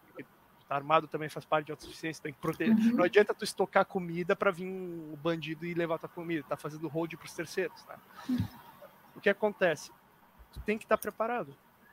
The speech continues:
Speaker 1: E esse preparo, eu vejo que é o seguinte: uma pessoa que tá melhor preparada não vai cair em emergência. Tipo, o, o ar-, o argumento do Paulo Cogos, "Oh, porque é uma emergência, agora a gente tem que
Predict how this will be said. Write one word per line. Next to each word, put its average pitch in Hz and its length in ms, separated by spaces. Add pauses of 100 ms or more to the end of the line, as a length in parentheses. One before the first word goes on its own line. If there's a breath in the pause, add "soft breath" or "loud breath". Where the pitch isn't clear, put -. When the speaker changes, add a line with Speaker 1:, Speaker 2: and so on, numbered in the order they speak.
(300)
Speaker 1:
E 185 120
esse 226 180
preparo, 196 680 (140)
eu 185 120
vejo 190 220
que - 60
é - 20
o - 20
seguinte: 202 440 (140)
uma 240 160
pessoa 175 540
que - 100
tá 175 120
melhor 170 280
preparada 156 760 (380)
não 202 320
vai 208 180
cair 196 200
em 190 80
emergência. 185 560 (720)
Tipo, 196 240
o, 156 380
o 160 60
ar-, 160 140
o 180 120
argumento 175 440
do 180 80
Paulo 175 220
Cogos, 175 240
"Oh, 226 140
porque 220 160
é - 20
uma 196 100
emergência, 196 460
agora 170 160
a 180 40
gente - 100
tem 175 100
que 175 60